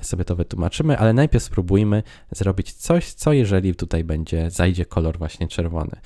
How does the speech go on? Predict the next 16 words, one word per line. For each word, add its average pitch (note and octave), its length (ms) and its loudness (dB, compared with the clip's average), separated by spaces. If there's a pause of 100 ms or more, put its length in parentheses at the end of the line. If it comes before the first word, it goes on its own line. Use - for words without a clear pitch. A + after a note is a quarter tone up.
(300)
Odwołam D3 280 0
się A#2+ 140 0
do G2 120 2
mojego, F2 640 2
mojej F2 220 2
zmiennej F2 340 0
box, D#2+ 420 -2
w - 60 -18
której E2+ 240 0
znajduje E2+ 380 2
się E2 180 -4
jak E2 100 -2
gdyby E2+ 260 0
niejako E2 380 0
node, F2+ 480 4
uchwyt - 520 -2